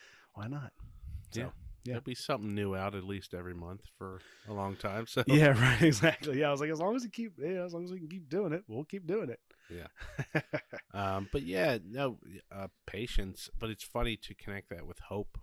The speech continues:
Speaker 2: Like it's pay another, I n-, never really thought of it that way.
Speaker 1: Yeah. That one, that one was pretty good. I really like that, that hope has another name when you're, like, putting it,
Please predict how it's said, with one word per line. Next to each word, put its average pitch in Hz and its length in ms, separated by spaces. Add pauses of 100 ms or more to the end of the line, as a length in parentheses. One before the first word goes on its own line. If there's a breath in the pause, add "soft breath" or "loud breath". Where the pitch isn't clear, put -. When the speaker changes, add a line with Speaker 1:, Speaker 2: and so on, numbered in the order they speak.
(120)
Speaker 2:
Like 90 160
it's - 300 (240)
pay 95 260
another, 98 340
I 98 120
n-, 107 340
never 131 240
really 113 200
thought - 260
of 117 100
it 87 140
that 78 240
way. 73 240 (140)
Speaker 1:
Yeah. 139 280
That 127 260
one, 143 380
that 120 220
one 123 160
was 117 120
pretty 113 220
good. 101 300
I 95 80
really 113 320
like 101 260
that, 90 280
that - 140
hope 117 340
has 117 280
another 110 300
name 101 420 (120)
when 110 200
you're, 101 140
like, 95 260
putting 110 260
it, 95 140